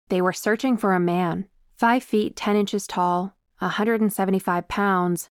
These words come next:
in his thirties, with brown hair and prominent brown eyes. He was last seen wearing a button-down shirt without a tie, his neck revealed, with a brown jacket. They released a sketch in the paper the following Monday,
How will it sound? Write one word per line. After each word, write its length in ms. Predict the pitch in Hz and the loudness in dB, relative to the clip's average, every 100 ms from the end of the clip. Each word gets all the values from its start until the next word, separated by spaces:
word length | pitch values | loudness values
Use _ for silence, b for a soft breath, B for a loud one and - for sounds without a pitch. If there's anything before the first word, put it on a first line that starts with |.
| _ | _
in 120 | 196 | -2
his 140 | 185 - | 0 -2
thirties, 800 | - 247 214 185 185 180 - - | -2 0 2 4 2 0 -4 -10
with 260 | - 180 - | -4 -4 -2
brown 340 | 185 208 247 | 0 2 2
hair 400 | 202 208 196 196 202 | 0 0 2 0 -2
and 180 | 190 | -4
prominent 520 | - - 196 202 180 190 | -4 -2 2 2 0 -4
brown 300 | 175 170 175 | -2 0 0
eyes. 420 | 180 170 - - _ _ _ _ _ _ | 0 -2 -6 -12 _ _ _ _ _ _
He 120 | - 220 | 0 0
was 180 | 196 | 2
last 380 | 190 190 220 - | 2 2 2 -2
seen 340 | - 214 208 190 | 0 2 4 2
wearing 280 | 185 190 | 2 0
a 40 | 196 | 0
button-down 640 | - 190 214 190 180 180 | 0 0 2 2 2 0
shirt 360 | - 185 180 - | 0 -2 -2 -2
without 300 | 175 175 202 | 0 0 0
a 40 | |
tie, 540 | 202 190 190 175 214 - _ - | -2 0 2 0 -4 -14 _ -8
his 200 | 185 185 | -6 0
neck 340 | 196 214 - | 0 0 -2
revealed, 680 | 185 180 202 190 180 175 - _ - | -2 2 4 4 2 0 -4 _ -6
with 120 | 190 | -6
a 60 | |
brown 340 | 185 180 185 202 | -2 -2 0 0
jacket. 520 | 185 190 190 170 - _ _ _ _ _ - | 0 -2 -2 -6 -8 _ _ _ _ _ -2
They 180 | 220 | 0
released 440 | 214 220 233 285 - | 2 4 4 2 -2
a 40 | |
sketch 520 | 226 - 208 214 - | -4 -2 0 0 -2
in 60 | 190 | -2
the 60 | 180 | -2
paper 420 | - 202 202 175 | -2 -2 0 -2
the 100 | 180 | -2
following 500 | - 190 196 185 175 | 0 2 2 2 2
Monday, 560 | 175 185 170 165 190 | 2 2 0 -2 -6